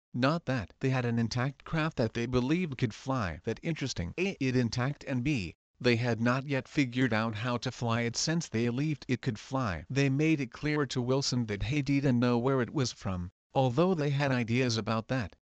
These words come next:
but that T was technology that was not of this earth, not made by man, not by human hands.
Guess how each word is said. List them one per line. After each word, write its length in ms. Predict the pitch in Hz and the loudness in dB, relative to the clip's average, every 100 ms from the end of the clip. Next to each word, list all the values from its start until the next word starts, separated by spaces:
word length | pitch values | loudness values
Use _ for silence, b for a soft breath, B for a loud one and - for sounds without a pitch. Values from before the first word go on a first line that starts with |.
| _ - | _ -6
but 220 | 120 113 | -2 0
that 220 | 135 151 | 0 -2
T 240 | - 156 139 | -2 -2 0
was 200 | 131 - | 0 0
technology 600 | - 120 123 123 110 107 | -4 -2 0 0 0 -2
that 260 | 110 139 175 | -2 -2 -2
was 200 | 127 123 | -2 0
not 240 | 147 165 | 0 -2
of 100 | 120 | -2
this 180 | 120 - | -2 0
earth, 220 | 127 117 120 | 0 0 0
not 280 | 120 131 | -2 -2
made 280 | 127 123 123 | -2 -2 -2
by 160 | 120 113 | 0 2
man, 320 | 117 117 117 | 2 2 2
not 200 | 147 170 | 0 0
by 120 | 113 | -2
human 340 | 107 156 147 117 | -2 0 0 0
hands. 560 | 135 147 104 85 - | 0 -2 -2 -4 -6